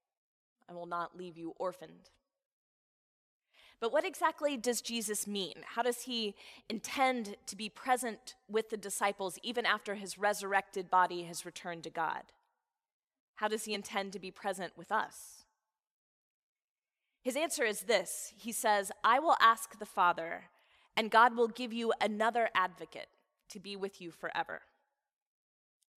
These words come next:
We'll be given another advocate. What on earth does that mean?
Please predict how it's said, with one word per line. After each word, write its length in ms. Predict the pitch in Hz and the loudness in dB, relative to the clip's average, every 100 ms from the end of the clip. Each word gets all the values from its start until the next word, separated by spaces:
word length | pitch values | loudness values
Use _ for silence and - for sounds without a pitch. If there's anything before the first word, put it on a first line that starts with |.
| _ _ _ 180 | _ _ _ -14
We'll 60 | |
be 100 | 180 | -12
given 480 | 180 220 220 208 196 - | -2 2 2 2 -2 -4
another 520 | 190 196 208 220 214 - | -6 -2 0 0 0 2
advocate. 840 | 185 185 165 - - - - - - _ _ _ _ _ _ _ - | 2 2 -6 -12 -12 -14 -16 -18 -20 _ _ _ _ _ _ _ -12
What 120 | 208 | -6
on 160 | 214 - | -4 -2
earth 420 | 185 175 - 160 | -4 -4 -16 -16
does 160 | 180 - | -14 -4
that 260 | 180 170 | -4 -4
mean? 360 | 165 143 - | -8 -20 -20